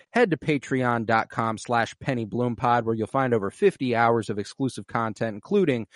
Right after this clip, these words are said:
comic book pull lists weekly, uh, book reviews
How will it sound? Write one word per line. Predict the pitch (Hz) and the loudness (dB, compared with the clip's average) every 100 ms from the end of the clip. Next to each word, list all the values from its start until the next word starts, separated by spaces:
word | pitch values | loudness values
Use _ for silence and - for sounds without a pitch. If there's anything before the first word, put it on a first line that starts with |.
| - _ - | -20 _ 0
comic | 196 180 151 | 2 2 0
book | 131 131 | 0 0
pull | - 139 135 | 2 4 4
lists | 123 - - | 2 -2 -12
weekly, | 110 135 147 - 131 127 120 _ _ - | -2 0 0 0 -2 -2 -6 _ _ -6
uh, | 104 101 | -4 0
book | 147 156 147 | 4 4 4
reviews | 127 127 127 120 | 2 2 2 0